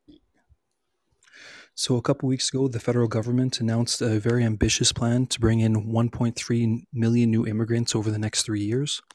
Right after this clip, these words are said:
This works out roughly to be just over four hundred thousand people per year. Uh, this is broken down into four different categories: economic, family, refugees, protected persons, and humanitarian and other.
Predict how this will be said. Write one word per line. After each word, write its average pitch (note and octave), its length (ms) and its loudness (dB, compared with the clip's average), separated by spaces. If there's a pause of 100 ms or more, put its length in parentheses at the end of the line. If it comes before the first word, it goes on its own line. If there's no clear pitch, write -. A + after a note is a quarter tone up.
(760)
This B2+ 200 2
works B2+ 260 0
out B2 140 2
roughly A2+ 360 0
to A2+ 80 -2
be A2 140 0
just A2+ 240 -4
over G#2+ 180 -4
four A2 220 -4
hundred A2 260 -4
thousand G#2+ 540 -2
people A2 280 -4 (260)
per G#2+ 140 -8
year. A#2 380 2 (1040)
Uh, A#2+ 160 0
this B2 220 2
is B2 80 0
broken A#2+ 320 0
down A2 260 0
into G#2+ 160 -2
four A2+ 240 -2
different G#2+ 300 -6
categories: A#2+ 840 -2 (160)
economic, A#2 540 2
family, A2+ 720 0
refugees, A2+ 720 0 (260)
protected B2 400 -2
persons, A#2 640 -2
and A2 540 -4
humanitarian G#2+ 720 -2
and G2 100 -6
other. B2 240 0